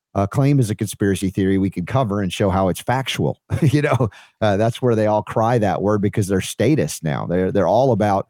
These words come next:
the man, the, the government, the power, you know, all the things that they, they claim to be against, they're now for, uh, and for the forceful,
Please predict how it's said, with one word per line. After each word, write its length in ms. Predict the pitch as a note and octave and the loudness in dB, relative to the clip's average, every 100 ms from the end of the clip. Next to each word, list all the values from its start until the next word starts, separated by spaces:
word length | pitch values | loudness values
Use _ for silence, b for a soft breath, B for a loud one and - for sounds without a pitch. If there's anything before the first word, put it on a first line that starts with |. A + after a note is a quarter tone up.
| _ - | _ -4
the 100 | G2 | 0
man, 480 | G#2 B2+ G#2+ - E2 | 0 0 -2 -2 -2
the, 220 | G2+ F#2 b b - | 0 0 b b -4
the 80 | |
government, 440 | F2+ A#2+ B2 A#2 E2+ | 0 0 0 0 -2
the 60 | |
power, 520 | F2 - B2 A#2+ C2+ B1 | -4 -2 0 -2 -2 -4
you 100 | E2 | -2
know, 180 | F2 F#2 | 0 0
all 140 | F#2+ | 2
the 80 | G#2+ | 2
things 220 | G#2+ A2+ F#2+ | 2 2 0
that 120 | F#2 | 0
they, 180 | G#2 G2 | 0 0
they 120 | G2 | -2
claim 280 | F2+ A2 G#2+ | -2 0 2
to 60 | F#2+ | 2
be 120 | G2+ | 2
against, 480 | F#2 F2 A2+ A#2 - | 2 2 2 0 -2
they're 100 | F#2 | -2
now 200 | F#2+ F2 | -2 -4
for, 460 | - B2 C#3 D2+ - _ _ _ _ | -4 0 0 0 -6 _ _ _ _
uh, 200 | - G2+ - | -6 -6 -2
and 240 | G#2+ A2 | 2 2
for 300 | - B2 A#2 - | 2 2 2 0
the 80 | A2 | -4
forceful, 680 | - C3 E3+ - - E2+ | 0 2 2 -2 -6 -6